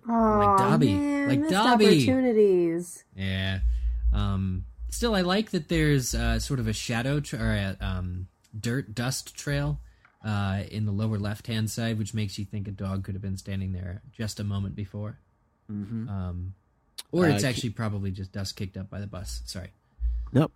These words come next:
Speaker 3: you're good. Uh, Caitlin Foster, love the blue and purple colors. It has a very magical feel that will definitely draw new younger readers. Uh, so Caitlin's looking out for, uh, the next generation.
Speaker 2: Mm.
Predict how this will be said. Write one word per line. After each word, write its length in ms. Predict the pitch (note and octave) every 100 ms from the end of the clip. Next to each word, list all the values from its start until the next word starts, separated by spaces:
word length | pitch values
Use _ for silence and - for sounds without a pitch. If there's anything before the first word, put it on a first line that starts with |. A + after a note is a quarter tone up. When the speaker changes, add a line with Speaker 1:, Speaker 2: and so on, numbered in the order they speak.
| -
Speaker 3:
you're 120 | C3
good. 280 | C#3 B2 - -
Uh, 220 | A2+ A2
Caitlin 360 | A2+ C#3 D#3 B2+
Foster, 400 | C3 C3 - D#3
love 300 | A#2 B2 C3
the 100 | B2+
blue 300 | - A#2 A2+
and 100 | G#2+
purple 240 | A2 G#2
colors. 440 | G2+ - C#3+ D3+ C#3
It 80 | G#2
has 140 | G2
a 40 |
very 180 | F#2+ G2+
magical 440 | F#2 G2 F#2+ G2+ F2+
feel 300 | - G2 F#2
that 180 | -
will 100 | G2
definitely 500 | F#2 G#2+ G2 G#2+ G2
draw 340 | F2 F#2+ F#2+ F#2+
new 140 | F2+ F2+
younger 360 | F2+ F2 E2+
readers. 720 | E2+ E2 F2+ A2+ F#3+ - - - -
Uh, 220 | A#2+ F#2+ G#2
so 380 | - G#2 F2+ - - - - - - _ - - - -
Caitlin's 320 | F#2+ F#2+ F2
looking 240 | G2 F#2+
out 240 | F#2 F#2 -
for, 400 | - G#2 F2+ F2+
uh, 340 | F2+ F2+ F#2+ -
the 80 | G#2
next 300 | G2 F#2+ -
generation. 640 | G2+ F#2+ F#2+ G2 C3+ D3 E3 - - _ B2+
Speaker 2:
Mm. 180 | C3+